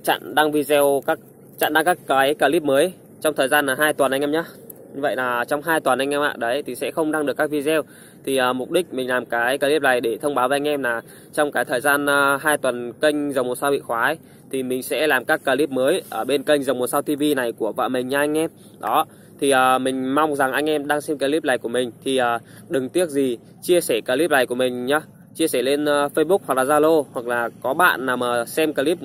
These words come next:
hay xem clip của mình ý, thì hãy thông báo cho, à, mọi người rằng, à, sắp tới thì mình, à, làm các clip ở bên kênh Dòng Một Sao T V này anh em ạ. Đấy, mình sợ là những anh em nào mà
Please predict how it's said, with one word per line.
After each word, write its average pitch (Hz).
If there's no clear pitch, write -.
hay 156
xem 156
clip 156
của 131
mình 131
ý, 160
thì 131
hãy 135
thông 156
báo 131
cho, 151
à, 120
mọi 131
người 135
rằng, 127
à, -
sắp 165
tới 143
thì 147
mình, 127
à, 123
làm 123
các 170
clip 143
ở 127
bên 147
kênh 147
Dòng 131
Một 127
Sao 143
T 139
V 151
này 143
anh 135
em 147
ạ. 143
Đấy, 127
mình 127
sợ 117
là 123
những 156
anh 156
em 151
nào 127
mà 127